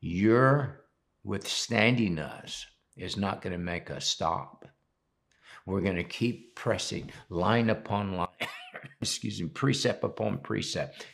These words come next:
declaring the word of the Lord. And I wanna tell you this, God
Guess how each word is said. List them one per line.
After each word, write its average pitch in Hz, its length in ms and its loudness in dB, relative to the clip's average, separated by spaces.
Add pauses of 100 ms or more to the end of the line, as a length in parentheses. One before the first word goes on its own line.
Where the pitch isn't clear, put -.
declaring 123 880 4
the 87 100 4
word 104 280 4
of 87 80 0
the 78 100 -2
Lord. 82 480 0 (460)
And 104 180 4
I 120 180 6
wanna 151 300 8
tell 120 220 6
you 107 80 6
this, 87 240 -2
God 123 840 8